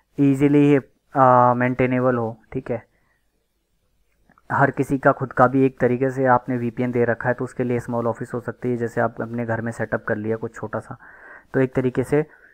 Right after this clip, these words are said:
वो भी स्मॉल ऑफिसेज हैं, ठीक है। इंडिपेंडेंट भी हो सकते हैं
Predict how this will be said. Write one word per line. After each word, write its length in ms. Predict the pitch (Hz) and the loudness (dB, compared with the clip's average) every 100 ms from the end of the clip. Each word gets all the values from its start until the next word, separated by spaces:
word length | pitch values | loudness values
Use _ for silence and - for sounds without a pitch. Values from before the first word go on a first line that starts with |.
| _ | _
वो 120 | 131 | 0
भी 140 | 131 143 | 2 0
स्मॉल 300 | - 131 127 | 0 -2 0
ऑफिसेज 440 | 117 127 131 120 | -2 -4 -6 -6
हैं, 220 | 104 110 _ | -10 -14 _
ठीक 180 | 127 123 | -12 -10
है। 80 | 117 _ _ - | -14 _ _ -6
इंडिपेंडेंट 720 | 139 147 160 151 151 156 156 | -2 0 2 2 4 2 2
भी 120 | 151 | 0
हो 120 | 151 139 | 0 0
सकते 320 | 139 - 131 | -4 -6 -8
हैं 120 | 123 | -10